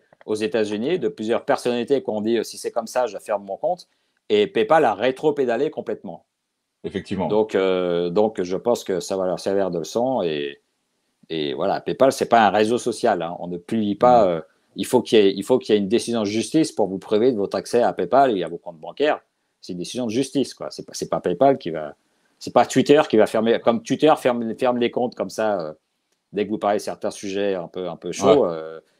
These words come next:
Speaker 2: Ouais,
Speaker 1: Twitter
Speaker 2: ouais.
Speaker 1: fer-, ferme des comptes. Euh, mais, mais Twitter,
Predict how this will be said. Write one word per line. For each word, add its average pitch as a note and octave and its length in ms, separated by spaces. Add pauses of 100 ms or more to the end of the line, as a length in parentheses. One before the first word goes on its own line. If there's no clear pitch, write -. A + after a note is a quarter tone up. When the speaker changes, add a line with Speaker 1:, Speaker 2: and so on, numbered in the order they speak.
(120)
Speaker 2:
Ouais, F#2+ 140
Speaker 1:
Twitter E2+ 200
Speaker 2:
ouais. A#2+ 60
Speaker 1:
fer-, A2+ 360
ferme G#2+ 420
des F2+ 160
comptes. E3 420 (680)
Euh, G2 540
mais, F#2 200
mais G2 140
Twitter, D3 260